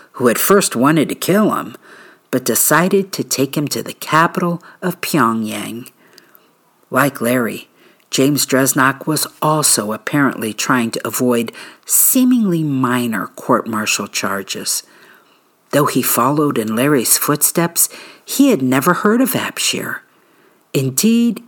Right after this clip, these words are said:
he was stunned to learn he wasn't the first defector. Dresnach later recalled that when the North Koreans were interrogating him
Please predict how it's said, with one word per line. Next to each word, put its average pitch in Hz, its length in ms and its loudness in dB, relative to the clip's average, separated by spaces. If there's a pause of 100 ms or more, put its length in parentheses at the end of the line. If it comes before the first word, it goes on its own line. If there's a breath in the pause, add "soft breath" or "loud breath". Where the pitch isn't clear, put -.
he - 240 2
was 165 220 4
stunned 175 680 2
to 165 80 4
learn 175 460 2
he 175 120 2
wasn't 151 380 2
the 139 80 -6
first - 380 -4
defector. - 640 -10 (880 loud breath)
Dresnach - 640 0
later 160 320 4
recalled 160 520 0 (280 loud breath)
that 135 140 4
when 156 180 4
the 143 100 2
North 196 440 2
Koreans 156 520 2
were 135 100 2
interrogating 113 920 0
him 110 260 -8